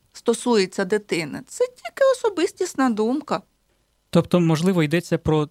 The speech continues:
Speaker 2: е, так-, таку модель взаємин, як мама-син, і він хоче догоджати, він знає, як це робити, мама все-таки любить безумовно, бо ти ж частина її, а коли така дитина потрапляє в колектив, а там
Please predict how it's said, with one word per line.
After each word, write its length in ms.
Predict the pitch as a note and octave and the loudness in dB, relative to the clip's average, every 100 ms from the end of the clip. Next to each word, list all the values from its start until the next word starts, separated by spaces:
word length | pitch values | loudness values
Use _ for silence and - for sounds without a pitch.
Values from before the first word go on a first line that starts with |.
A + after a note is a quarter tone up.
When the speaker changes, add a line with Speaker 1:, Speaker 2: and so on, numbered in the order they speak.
| - | -8
Speaker 2:
е, 180 | G3+ D#3+ | -6 -4
так-, 240 | D3 - E3+ | -4 -6 -4
таку 220 | D3 F3 | -2 0
модель 460 | D3+ D3+ B2+ D#3 C3+ C#3 | 2 0 2 0 0 -4
взаємин, 720 | B2+ C#3+ C3 F3 D#3 C#3+ C3+ - | 0 0 2 2 2 0 -2 -2
як 380 | C#3 C3 - - _ - | -2 -2 -10 -18 _ 0
мама-син, 1600 | C3+ D#3 E3 D3+ C3+ C3 _ _ _ - A#2 - C#3+ A#2+ G2 - | 2 2 2 2 0 -2 _ _ _ -8 -4 0 2 2 -2 -4
і 300 | C3+ C3 B2+ | 0 2 0
він 400 | C3 B2 D3 E3 | -2 -2 0 0
хоче 640 | - E3 - D3 C3 B2 C3+ _ - | 0 0 0 0 0 -2 -6 _ -2
догоджати, 600 | C#3+ B2+ C3+ D#3 F#3+ C#3 | 0 0 0 0 0 0
він 160 | C#3+ | 0
знає, 320 | B2 C#3+ E3+ C3+ | 2 2 4 2
як 160 | C3+ | -2
це 120 | - | -2
робити, 360 | C3+ B2+ F3 D3 | 0 0 -2 0
мама 380 | B2 C3+ A#2 A2+ | 0 0 0 -2
все-таки 420 | - C3+ - C3+ | -4 -6 -2 0
любить 260 | B2+ A#2 A2+ | 0 -2 0
безумовно, 600 | B2 A2+ C3+ D#3+ F3+ A2+ | 0 2 2 2 2 0
бо 120 | G#2+ | 0
ти 120 | - | -2
ж 80 | - | -4
частина 460 | - A#2+ - C3+ A#2+ | -4 -2 -2 0 0
її, 360 | B2 C3 F3 D3 | 0 0 0 0
а 100 | C3+ | -2
коли 440 | C#3+ C#3 D#3+ D#3+ _ _ _ _ | 0 0 0 -2 _ _ _ _
така 240 | - C3+ C#3+ | -4 0 0
дитина 440 | C3 - D#3 C3 - _ | 0 0 0 0 -4 _
потрапляє 420 | C#3+ C3+ - D3 | -2 -2 2 0
в 100 | - | 0
колектив, 440 | C#3+ D3 - G3 - | -2 -2 -2 -4 -2
а 80 | C#3 | -2
там 360 | - E3 D#3+ | 2 0 -2